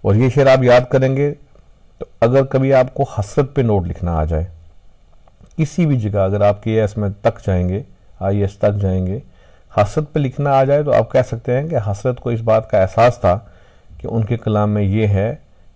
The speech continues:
कि मीर जैसा रंग है, नसीम जैसा रंग है। ये हसरत ने खुद कहा था और उसकी मिसालों से आप वाज़िया कर सकते हैं। आपको बहुत से अशार ऐसे मिल जाएंगे जो इन दोनों शुरा के साथ मिलते जुलते हैं।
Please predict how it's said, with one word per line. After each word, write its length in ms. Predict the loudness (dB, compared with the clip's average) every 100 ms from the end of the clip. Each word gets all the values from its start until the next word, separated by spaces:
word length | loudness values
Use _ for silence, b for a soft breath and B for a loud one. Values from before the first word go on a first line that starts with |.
| -6
कि 60 |
मीर 320 | -2 0 0 0
जैसा 320 | -2 -2 -2
रंग 200 | 0 0
है, 320 | -2 -4 -6 -14 -4
नसीम 400 | -4 -2 -2 0
जैसा 200 | 0 0
रंग 200 | -2 -2
है। 80 | -4
ये 100 | -2
हसरत 300 | -4 -6 -6
ने 60 |
खुद 200 | -6 -6
कहा 260 | -4 -2 -2
था 140 | -2
और 140 | -4 -4
उसकी 260 | -8 -8
मिसालों 400 | -6 0 2 0
से 120 | 0 -2
आप 140 | 0
वाज़िया 380 | 0 0 -2 -6 b b b -4
कर 80 | -2
सकते 280 | -2 -2
हैं। 140 | -6 -4
आपको 320 | -6 -6 -8
बहुत 460 | -6 -8 -2 -2 -2
से 140 | -4
अशार 340 | -4 -2 -2
ऐसे 260 | -2 -6 -10 b b b b -4
मिल 280 | 0 2 2
जाएंगे 360 | 0 0 -4 -4
जो 340 | -4 -6 -8
इन 220 | -6 -4 -2
दोनों 260 | 0 -2
शुरा 300 | -2 -2 -2
के 140 | -4 -6
साथ 140 | -4
मिलते 460 | -4 -2 -2 0 0
जुलते 320 | -2 -4 -6
हैं। 180 | -6